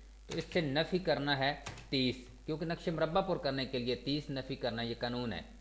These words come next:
ठीक है, तीस नफ़ी किए तो हमारे पास बाकी बच गए चौरानवे। चौरानवे को चार पर तकसीम किया, चार पर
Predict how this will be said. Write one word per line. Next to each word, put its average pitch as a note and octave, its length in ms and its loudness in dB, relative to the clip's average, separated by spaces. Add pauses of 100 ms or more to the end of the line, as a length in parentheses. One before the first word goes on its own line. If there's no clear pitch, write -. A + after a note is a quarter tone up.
ठीक C#3+ 200 -2
है, C3+ 160 -2 (600)
तीस F#3+ 260 2
नफ़ी F#3+ 260 2
किए F#3 380 4
तो F3+ 220 2
हमारे D3 440 2
पास D3+ 360 6 (1200)
बाकी C3 380 6
बच B2+ 220 6
गए C3 180 -2 (160)
चौरानवे। A#2+ 400 2 (840)
चौरानवे E3 380 2
को G3 120 2
चार F3 320 8
पर F3 220 2
तकसीम B2 380 -2
किया, F2+ 320 -4 (380)
चार C3 240 4
पर E3 180 2